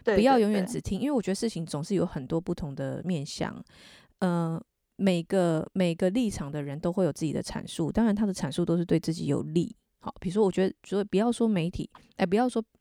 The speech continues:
Speaker 2: 社群平台，连电视也是嘛。你看新闻台那么多，每个新闻台大家应该都，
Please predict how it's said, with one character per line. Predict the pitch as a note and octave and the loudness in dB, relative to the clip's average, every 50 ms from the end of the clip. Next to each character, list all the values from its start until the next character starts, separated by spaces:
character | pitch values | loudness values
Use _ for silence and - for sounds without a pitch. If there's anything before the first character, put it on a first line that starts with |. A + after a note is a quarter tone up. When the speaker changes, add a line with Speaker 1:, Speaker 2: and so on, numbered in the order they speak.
| _ | _
Speaker 2:
社 | _ - - A#3+ | _ 2 2 2
群 | A3+ - E3+ | 2 2 -4
平 | F3+ F3+ D3+ D#3+ | -4 -4 -6 -6
台， | - - D3+ C3+ | -6 -6 -6 -4
连 | E3 F3 F3+ F#3+ | -2 -2 -2 -2
电 | G#3 - C4 A#3+ G#3+ | -2 0 0 0 2
视 | A3 A3 F#3 | 2 2 0
也 | G#2 D2+ | 0 0
是 | - - - G3+ | -2 -2 -4 -4
嘛。 | B2 F#2 D2 - - - _ _ - - - - - _ | -4 -4 -6 -8 -10 -14 _ _ -20 -20 -20 -20 -10 _
你 | F3+ | 0
看 | F3+ A3+ A3+ | 2 2 2
新 | - A#3 A3 | 4 2 2
闻 | A3 A3 | 2 2
台 | A3+ D#3 E3+ | 2 0 0
那 | F3+ F#3+ | 0 -2
么 | F#3 D#3+ | -2 -2
多， | - - E3 D#3+ D#3 E3 F#3 - - - - - - _ | 0 2 4 4 4 2 0 -4 -12 -20 -20 -20 -12 _
每 | F3+ F3+ F3 | -2 2 2
个 | F#3 | 2
新 | F#3+ - G#3+ G#3+ | 2 2 2 0
闻 | G#3 | 2
台 | G#3+ G#3 F3+ D3+ | 0 0 -2 -2
大 | D3+ F#3 F3+ | -2 0 0
家 | F3 F3 | 0 0
应 | F3+ | 0
该 | F3+ F3+ E3+ | 0 0 2
都， | F3 F3 F3 E3+ | 2 2 2 2